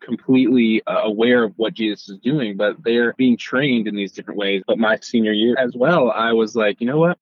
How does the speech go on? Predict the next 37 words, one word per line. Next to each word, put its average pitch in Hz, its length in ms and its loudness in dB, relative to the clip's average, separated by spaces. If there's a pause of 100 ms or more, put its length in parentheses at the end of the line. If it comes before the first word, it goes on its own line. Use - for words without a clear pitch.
I 117 60 -8
need 139 100 -2
to 131 80 0
take 123 260 -4
Jesus 117 380 -2
seriously," 110 460 -2
because 95 360 -4
other 143 200 -2
people 120 300 -2
around 110 240 0
the 104 60 -6
country 117 400 -6
and 101 60 -6
around 101 140 -4
the 95 80 -6
world, 98 540 0
when 113 180 0
they 127 240 2
are 120 160 0 (220)
exposed 120 480 -2
to 117 40 -8
Jesus, 113 520 -2
they 117 380 0
might 110 220 -2
get - 160 -12
killed, 143 560 -2 (140)
they 113 100 0
might 113 320 0 (180)
get 107 300 -4 (240)
shunned 123 720 0
or 101 100 -6
kicked - 260 -6
out 113 140 2
of 104 60 -2
their 98 120 -2
family. 113 380 -2
And, 95 300 -4